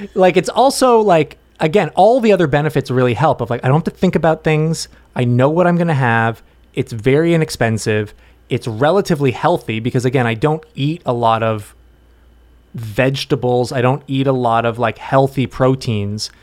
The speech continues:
So I have to find things that work for me. Um, and it took a while to figure out what the actual menu was. But I think at the end of the day, if it is, like,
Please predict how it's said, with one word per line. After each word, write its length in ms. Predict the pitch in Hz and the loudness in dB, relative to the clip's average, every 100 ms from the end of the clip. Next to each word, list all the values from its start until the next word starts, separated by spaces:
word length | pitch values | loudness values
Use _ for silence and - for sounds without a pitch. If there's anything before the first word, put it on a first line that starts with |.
| - - | -20 -8
So 160 | 143 | -2
I 40 | 120 | 0
have 200 | 139 135 | -2 -2
to 80 | 151 | -6
find 400 | - 131 139 131 | -4 -2 0 0
things 180 | 127 | -2
that 140 | 110 107 | -4 -2
work 280 | 117 170 - | 0 -2 -2
for 180 | 117 | -6
me. 300 | 107 113 151 - _ _ _ - | -6 -6 -10 -16 _ _ _ -10
Um, 720 | 113 110 107 107 107 107 107 - | -4 -2 -2 -2 -4 -4 -6 -8
and 120 | 139 139 | -4 -4
it 80 | |
took 140 | 147 156 | -2 0
a 40 | |
while 380 | 131 170 165 117 | 2 2 0 -2
to 100 | - | -6
figure 300 | - 131 127 | -2 0 2
out 200 | 120 123 | 2 0
what 240 | 104 131 135 | -2 -2 0
the 120 | 127 | -2
actual 300 | 117 - 117 | -2 -2 -2
menu 320 | 110 127 156 | 0 0 2
was. 380 | 160 170 202 - - - - _ | 4 4 0 -8 -18 -20 -20 _
But 100 | 131 | 0
I 80 | 123 | 2
think 220 | - 147 | 0 -2
at 60 | 139 | 0
the 100 | 135 | 0
end 120 | 127 | 0
of 60 | 123 | -2
the 80 | 113 | 0
day, 320 | 131 127 120 | 2 2 0
if 120 | 117 | -2
it 100 | 120 | -2
is, 240 | 123 113 | -2 -4
like, 360 | 123 110 107 | -2 -2 -4